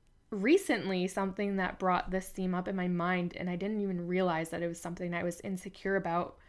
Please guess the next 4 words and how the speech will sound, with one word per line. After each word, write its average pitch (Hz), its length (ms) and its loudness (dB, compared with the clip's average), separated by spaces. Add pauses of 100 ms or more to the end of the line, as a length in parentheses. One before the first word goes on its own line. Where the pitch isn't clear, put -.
(640)
really 190 360 6
at 170 80 4
all 170 420 4 (500)
until 180 540 0